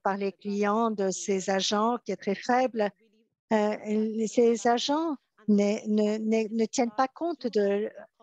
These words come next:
la valeur et des impacts, euh, sur leur société. Et bien entendu, il y a des, euh, contraintes budgétaires, euh, pour, euh, euh, cette fonction de ce que nous avons é-, é-,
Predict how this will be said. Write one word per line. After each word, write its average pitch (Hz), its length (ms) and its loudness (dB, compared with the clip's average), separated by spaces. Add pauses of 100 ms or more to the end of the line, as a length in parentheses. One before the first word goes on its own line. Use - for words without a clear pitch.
la 208 240 4
valeur 226 560 2
et 208 80 -4
des 190 260 -2
impacts, 226 440 0
euh, 202 220 2
sur 196 260 -6
leur 196 220 0
société. 208 800 -2 (500)
Et 196 280 2
bien 190 240 0
entendu, 202 420 0
il 240 220 2
y 190 60 0
a 175 120 0
des, 190 340 0 (280)
euh, 202 180 4
contraintes 220 600 -2 (120)
budgétaires, 220 840 0
euh, 208 140 0 (180)
pour, 208 280 -2
euh, 196 120 2 (640)
euh, - 160 0 (180)
cette - 340 0
fonction 220 460 0
de 196 140 0
ce 190 140 -2
que 196 140 -2
nous 180 220 -2
avons 190 340 0
é-, 185 200 0 (140)
é-, 208 220 0